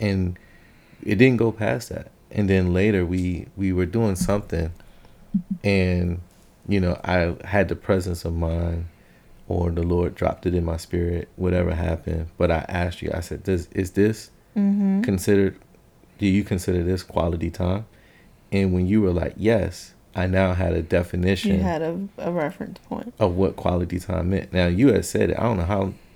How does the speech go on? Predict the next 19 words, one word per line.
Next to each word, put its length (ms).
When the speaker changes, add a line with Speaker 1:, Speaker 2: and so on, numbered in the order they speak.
Speaker 1:
long 280
ago 220
this 240
was 240
when 140
you 140
told 240
me 140
that, 260
but 140
then 380
that 420
plus 560
the 100
following 480
event 360
led 340
to 140
the, 200